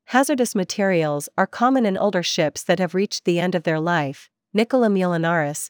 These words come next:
senior communications and policy advisor with the nonprofit N G O Shipbreaking Platform, previously told the Tyee. Older vessels can contain P C Bs, asbestos, hazardous chemicals, and heavy metals.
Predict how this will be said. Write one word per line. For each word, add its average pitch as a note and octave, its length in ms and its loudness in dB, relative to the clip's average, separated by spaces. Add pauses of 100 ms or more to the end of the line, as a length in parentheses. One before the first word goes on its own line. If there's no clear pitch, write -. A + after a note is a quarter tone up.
(120)
senior A#3+ 400 0
communications F3+ 1040 -2 (100)
and F#3 140 -2
policy A3+ 500 0
advisor D#3 580 -2 (100)
with F3+ 120 -2
the F#3+ 60 2
nonprofit F#3+ 720 2
N F#3 160 0
G F3+ 180 0
O E3+ 80 0
Shipbreaking D#3+ 680 -2
Platform, D#3 720 -2
previously G#3+ 580 -2
told E3 240 -2
the D#3+ 80 -4
Tyee. D#3 480 -2 (1500)
Older C4+ 260 4
vessels E3+ 580 0 (100)
can F#3+ 160 -2
contain F#3+ 400 0
P A3 220 -2
C G#3 180 -2
Bs, D#3+ 440 -2 (100)
asbestos, F#3 760 -2 (120)
hazardous A3 480 0
chemicals, E3+ 640 -2 (120)
and F#3 140 0
heavy F#3+ 240 0
metals. E3 560 -2